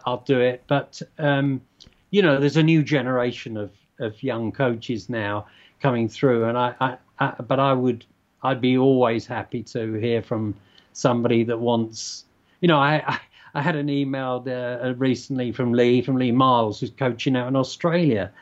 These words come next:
You know, absolutely fantastic. Uh, one of my former guys, and of course Lloyd, um, uh, coaching at the, well, was coaching obviously in the V B L, um, but, um,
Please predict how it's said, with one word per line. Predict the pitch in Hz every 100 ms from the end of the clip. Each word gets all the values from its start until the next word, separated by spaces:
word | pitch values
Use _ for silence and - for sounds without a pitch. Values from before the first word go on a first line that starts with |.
| - _ _
You | 165
know, | 147
absolutely | 135 151 151 - 143 131 127
fantastic. | 107 135 113 - 127 120 - 131 117 - 123
Uh, | 117
one | 113 120
of |
my | 120
former | 117 139 120 117 107 107 _ _ _ _
guys, | 127 117 113
and | 160
of | 143
course | 147 127 -
Lloyd, | 127 127 131 123 120 117 _ _ _ _ _
um, | 123 120 120 120 117 117 - _ _ _ _ -
uh, | 127 117 120 135 117 -
coaching | 131 110 131 117
at | 113
the, | 110 110 110 -
well, | 107
was | 107 123 120 -
coaching | 120 107 104 123 113
obviously | 107 107 117
in | 107
the | 107
V | 110 107
B | 110
L, | 110 107 - - - -
um, | 131 127 123
but, | 120 151 131 - _ _ -
um, | 143 139 139